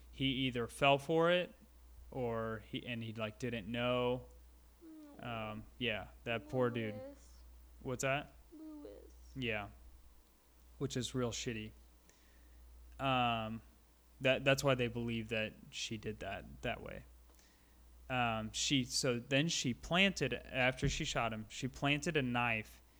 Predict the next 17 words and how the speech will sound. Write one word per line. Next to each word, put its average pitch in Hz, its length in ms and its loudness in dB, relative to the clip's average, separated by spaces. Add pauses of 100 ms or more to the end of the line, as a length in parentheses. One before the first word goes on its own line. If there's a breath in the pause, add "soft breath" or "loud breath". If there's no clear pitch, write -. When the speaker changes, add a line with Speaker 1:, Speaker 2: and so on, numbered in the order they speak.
(520 soft breath)
Speaker 1:
into 147 420 4
his 131 160 2
pocket 131 640 0
after 127 280 -2
shooting 135 440 2
him, 113 220 -4
stating 127 440 2
that 120 240 -2 (200)
she - 340 -2
needs 139 340 0
to 127 140 -4
kidnap. 160 680 0 (120)
Okay, 120 260 -4
so 120 200 -4
th-, 117 120 -10 (460 loud breath)
this 143 300 4
is 113 180 -4